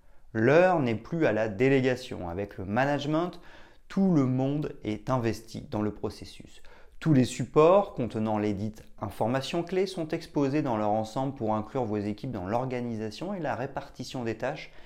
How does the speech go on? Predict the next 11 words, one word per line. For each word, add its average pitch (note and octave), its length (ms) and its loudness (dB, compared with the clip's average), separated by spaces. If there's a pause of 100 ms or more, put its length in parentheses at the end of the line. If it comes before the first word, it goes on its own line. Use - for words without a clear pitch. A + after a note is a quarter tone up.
(260)
et F#3 80 2
surtout C#3+ 380 -2
pour C3+ 240 -6
qu'ils A2+ 180 -6
puissent - 320 -10
y G#2 60 -4
accéder G#2 560 -4
à F2 100 -12
n'importe G#2 480 -6
quel A#2 200 -4
moment. G#2+ 500 -2